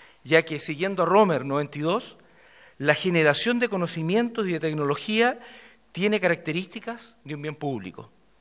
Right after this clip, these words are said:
o sea, es un bien que no excluye a nadie y no rivaliza en su uso. Así, por ejemplo, el desarrollo tecnológico puede generar beneficios a otros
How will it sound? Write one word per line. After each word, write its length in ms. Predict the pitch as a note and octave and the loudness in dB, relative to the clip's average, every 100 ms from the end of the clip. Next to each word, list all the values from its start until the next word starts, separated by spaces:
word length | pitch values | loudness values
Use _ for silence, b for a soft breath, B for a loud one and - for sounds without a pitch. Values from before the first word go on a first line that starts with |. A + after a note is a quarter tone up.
| _ - | _ -12
o 100 | A2 | -8
sea, 380 | - D3+ E3+ A3 | -4 -2 -2 -4
es 160 | B2 | -10
un 140 | B2+ A2+ | -8 -6
bien 340 | C#3 D#3+ F3 _ b b b b b | -6 -6 -12 _ b b b b b
que 100 | A#2+ | -4
no 300 | D#3 F3+ B3 - | -2 -2 -6 -12
excluye 460 | - - D#3+ D3 C3+ | -14 -8 -4 -2 0
a 20 | |
nadie 500 | D3 E3+ F3+ G#3 - - | 0 0 -2 -8 -12 -14
y 100 | C#3+ | -8
no 360 | C#3 D3+ F3+ - - B2+ | -2 -2 -2 -6 -20 -10
rivaliza 600 | D3 C#3 D3+ F#3 - D3 | -2 0 0 0 -4 -6
en 40 | |
su 180 | - G#2 | -10 -12
uso. 280 | F#2 - - _ _ _ _ _ _ _ b b | -12 -16 -20 _ _ _ _ _ _ _ b b
Así, 240 | - - F#3 | -8 -4 -2
por 140 | F3+ | 0
ejemplo, 520 | F3+ F#3+ F#3+ F#3+ G3+ - - b b b b b | 0 -2 -4 -6 -10 -10 -20 b b b b b
el 140 | D3+ | -2
desarrollo 440 | D#3+ F3 E3+ A3 | 0 2 2 2
tecnológico 640 | A3 F#3+ E3+ G3 - G#3+ F#3 | 2 2 4 4 2 -2 2
puede 240 | F#3+ F#3+ | 2 2
generar 380 | F#3 D#3 E3+ F#3 | 0 0 0 0
beneficios 580 | F3 D3+ - G3 G3+ E3 | -2 -6 -6 -6 -2 2
a 80 | |
otros 460 | D#3+ G#3+ A#3+ C4+ | 4 4 0 -8